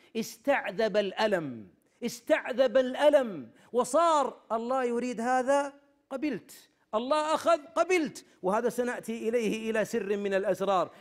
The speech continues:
ولذلك أحبابي، أريد تصوير بسيط. لو أن أحدنا في صحراء، وفي الصحراء فقد الماء وانقطع عن الخلق، وترك السيارة ومشى، ونزلت ح-، و-، واحتفى،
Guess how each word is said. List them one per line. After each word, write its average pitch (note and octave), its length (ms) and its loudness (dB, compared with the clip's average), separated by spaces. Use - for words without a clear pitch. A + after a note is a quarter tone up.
ولذلك C#4 480 2
أحبابي، B3 640 -2
أريد B3+ 320 -4
تصوير B3 480 -2
بسيط. F#3 420 -2
لو B3 180 0
أن D#4 180 -2
أحدنا B3 500 -2
في G#3 140 -6
صحراء، G3 500 -2
وفي G3+ 180 0
الصحراء C#4+ 640 0
فقد B3 320 -2
الماء G#3 340 0
وانقطع A#3+ 880 0
عن A3+ 200 -2
الخلق، G#3+ 480 -4
وترك C4 380 0
السيارة A3 720 0
ومشى، A3 540 2
ونزلت A3+ 580 2
ح-، - 260 -14
و-، G#3 240 0
واحتفى، A3 680 0